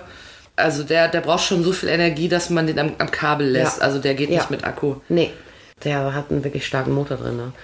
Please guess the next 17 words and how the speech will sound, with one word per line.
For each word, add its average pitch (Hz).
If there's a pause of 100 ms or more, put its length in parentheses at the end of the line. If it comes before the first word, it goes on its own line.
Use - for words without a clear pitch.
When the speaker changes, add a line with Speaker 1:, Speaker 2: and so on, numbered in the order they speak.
Speaker 1:
Mhm. 139
Speaker 2:
Auch 156
nicht 170
ganz 147
günstig, 208
so 196
ein 196
Teil. 190
Liegt 143
auch 98
wieder 180
irgendwie 170
bei 160 (120)
hundertneunundachtzig 151
Euro 196
oder 196
sowas. 202